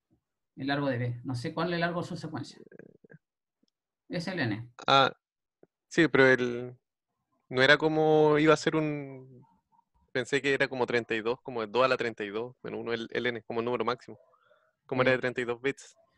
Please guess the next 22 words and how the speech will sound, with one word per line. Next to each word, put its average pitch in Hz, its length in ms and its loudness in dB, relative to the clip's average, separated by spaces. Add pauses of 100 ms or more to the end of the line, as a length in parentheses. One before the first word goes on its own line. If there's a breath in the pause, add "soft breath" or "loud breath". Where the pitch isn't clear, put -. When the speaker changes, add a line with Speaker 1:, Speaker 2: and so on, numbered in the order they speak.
(140)
Speaker 1:
No, 240 360 -10
no, 226 180 -4
no, 240 220 -6
es 190 160 -8
que 196 180 -6
la 190 100 -2
secuencia 208 720 -6 (140)
puede 202 160 -6
ser 202 180 -8
más 214 200 -6
que 214 140 -8
eso 180 160 -10
inclusive. 147 380 -6 (220)
Puede 127 160 -8
llegar 110 400 -10
Speaker 2:
Ah, 139 60 -6
ya. 143 140 -4
Speaker 1:
incluso 98 120 -12
mucho 156 340 -6
más, 139 200 -10 (240)
¿ya? - 280 -14
Entonces, 160 440 -8